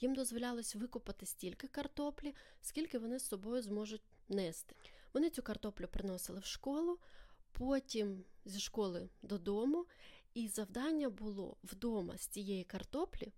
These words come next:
приготувати якусь смачну страву. І насправді це ж геніально. Тобто діти не лише теоретично вивчили, як росте картопля,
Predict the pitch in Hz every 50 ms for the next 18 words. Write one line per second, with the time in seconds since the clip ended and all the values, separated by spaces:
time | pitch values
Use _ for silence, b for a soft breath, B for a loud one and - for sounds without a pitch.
0 | - - - - 190 180 202 - - 196 180 226 277 320 - 247 214 185 - -
1 | 220 247 - - - 208 196 - - - 214 214 220 - - - - - 185 180
2 | 165 - - - - - b b b b b b b b b b - - - -
3 | - - _ b b b b b b b b b b b b b b b b -
4 | - 233 226 233 233 226 - - - - - 233 247 247 - - - 262 262 285
5 | 302 254 214 - 196 190 - - - - - 220 208 220 220 226 233 240 254 254
6 | 254 226 190 175 175 - - - - B B B B B B B B B 226 226
7 | - - 220 208 180 190 226 269 285 - - 202 - - 208 202 208 208 - -
8 | 294 302 - 269 240 233 226 226 - - 220 - - - 202 208 196 185 214 214
9 | 202 - - - 185 175 180 175 196 185 180 - 190 190 196 - - 208 202 -
10 | - 202 - - - - 190 185 - - - -